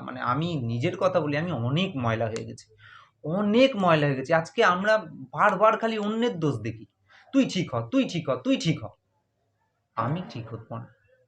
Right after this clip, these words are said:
আর যখনই আমার কথা আসবে, "না, আমি তো ঠিক হব না, ওটা আমার জন্য নয়।"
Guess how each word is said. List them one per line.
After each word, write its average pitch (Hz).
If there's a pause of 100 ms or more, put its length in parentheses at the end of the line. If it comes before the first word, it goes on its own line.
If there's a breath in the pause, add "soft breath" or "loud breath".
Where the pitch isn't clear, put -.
আর 120
যখনই 160
আমার 208
কথা 220
আসবে, 208
"না, 156
আমি 135
তো 381
ঠিক 123
হব 110
না, - (540)
ওটা 165
আমার 156
জন্য 113
নয়।" 104